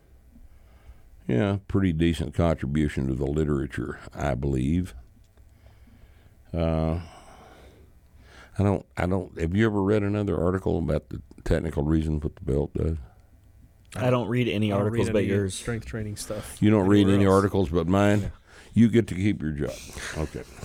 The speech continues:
Speaker 1: <laughs> Uh,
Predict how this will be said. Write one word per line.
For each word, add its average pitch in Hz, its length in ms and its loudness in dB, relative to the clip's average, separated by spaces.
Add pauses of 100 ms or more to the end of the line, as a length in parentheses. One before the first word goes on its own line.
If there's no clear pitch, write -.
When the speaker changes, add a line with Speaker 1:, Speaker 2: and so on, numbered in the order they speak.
Speaker 1:
<laughs> - 100 -6 (3250)
Uh, 85 440 0